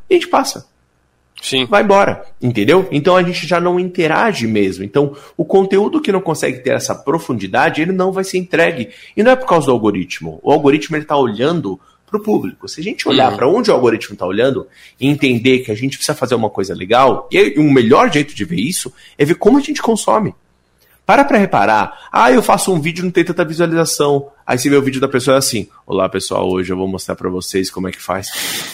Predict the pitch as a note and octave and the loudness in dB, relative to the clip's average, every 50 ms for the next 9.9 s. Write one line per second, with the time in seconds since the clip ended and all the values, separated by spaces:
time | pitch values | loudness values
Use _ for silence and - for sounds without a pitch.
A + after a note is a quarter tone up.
0 | - - _ _ _ _ - A3+ B3 A3 C3+ - - G3+ A3+ B3+ B3+ B3 - B3+ | -16 -18 _ _ _ _ -2 0 2 2 2 2 2 2 4 4 2 2 0 -2
1 | - - - G3+ G3+ B3+ C4+ A3+ - - C3+ A2+ F#2+ A2 G#2 F#2 - G2+ - A2+ | -2 -2 0 0 2 2 2 2 2 2 2 2 0 -2 -4 -4 -4 -6 -2 -2
2 | G2+ G2 G2 F#2 E2 E2 E2 - _ _ _ _ _ _ F#2+ G2 - - G2 B2 | -2 0 0 -2 -2 -4 -6 -10 _ _ _ _ _ _ -8 -6 -4 -2 0 2
3 | C#3 C#3 C#3 - - - D4 - - _ _ _ _ _ - - - - - G3 | 2 2 2 -2 -6 -4 -6 -6 -6 _ _ _ _ _ -14 -12 -10 -2 2 2
4 | E3+ C3+ B2+ - D#3 E3 D3+ - D3 B2+ - F3 - F#2+ F#2 - - F3+ G3 F#3 | 2 4 2 2 0 0 -2 -2 -4 -2 0 0 -2 -2 -2 -2 0 2 2 0
5 | F#3+ - - - _ - - A#3+ C4 C4 D#4 - - - - - G#3+ A#3+ - - | 0 -4 -12 -20 _ -8 -4 -4 -2 -2 -2 -2 -4 -4 -4 -2 -2 -2 -2 -2
6 | D4 C4+ - - C#4+ C4+ C#4 - - - - _ _ _ _ _ _ _ _ _ | -4 -4 -2 -2 -4 -4 -4 -4 -8 -10 -12 _ _ _ _ _ _ _ _ _
7 | _ _ _ _ _ _ - - - - - - - - E3+ F3 G3 G3 F3 D3 | _ _ _ _ _ _ -18 -16 -16 -16 -16 -6 0 2 4 4 6 4 4 4
8 | C3 C3+ D3 F#3 G3 A3 G3+ F3+ F3 D3+ C3+ C#3 D3 D#3 D#3 F3 E3 D3 C3 C3 | 4 4 4 2 4 2 2 4 4 4 4 4 4 4 2 2 2 2 4 4
9 | B2 A#2 A2+ A2 G#2 G#2 G2+ G2 - - C3 B2 A#2+ A#2+ A#2 - - | 6 6 6 4 4 2 0 -2 -4 -2 0 0 2 2 0 0 2